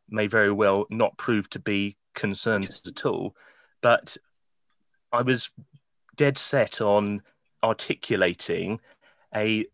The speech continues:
uh, you know, a clear perception of what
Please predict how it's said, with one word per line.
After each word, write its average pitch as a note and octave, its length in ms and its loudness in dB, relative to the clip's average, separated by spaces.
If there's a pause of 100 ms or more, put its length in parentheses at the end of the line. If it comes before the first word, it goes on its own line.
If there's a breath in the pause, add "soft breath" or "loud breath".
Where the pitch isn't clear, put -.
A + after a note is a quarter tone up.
(400)
uh, G2+ 200 0 (200)
you G#2 100 -4
know, F#2+ 80 0
a - 80 -8
clear B2 320 0
perception F#2+ 840 -2
of G2 220 -10
what - 380 2